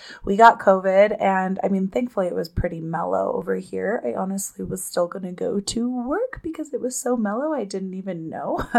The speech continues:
until we tested. Um, but, you know, it's one of those things where I feel like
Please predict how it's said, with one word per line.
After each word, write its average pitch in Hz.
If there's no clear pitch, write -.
until 202
we 185
tested. 196
Um, 185
but, 202
you 214
know, 196
it's 202
one 214
of 208
those 214
things 214
where 196
I 202
feel 202
like 180